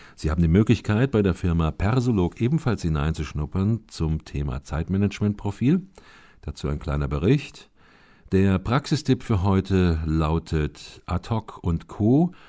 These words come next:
So sind Spontanreden zu schaffen. Die Sprechstunde wird stattfinden am Dienstag, dem achtzehnten April zweitausendsiebzehn von neunzehn Uhr dreißig bis einundzwanzig Uhr dreißig.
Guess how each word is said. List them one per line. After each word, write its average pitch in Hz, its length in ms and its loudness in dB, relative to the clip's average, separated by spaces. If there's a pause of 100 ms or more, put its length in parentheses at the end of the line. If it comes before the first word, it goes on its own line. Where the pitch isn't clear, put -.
(280)
So 120 280 2
sind 127 240 0
Spontanreden 87 1200 0 (100)
zu 78 380 -2
schaffen. 62 540 -6 (2250)
Die 73 380 2 (100)
Sprechstunde 135 1080 0 (360)
wird 98 540 0
stattfinden 85 1200 0 (220)
am 69 640 -2 (420)
Dienstag, 80 720 0
dem 71 220 -2
achtzehnten 80 520 -2
April 82 600 -4
zweitausendsiebzehn 71 1040 -6
von 71 240 -6
neunzehn 87 400 -2
Uhr 80 80 0
dreißig 73 500 -6
bis - 140 -14
einundzwanzig 80 720 -4
Uhr 67 80 -4
dreißig. 71 500 -8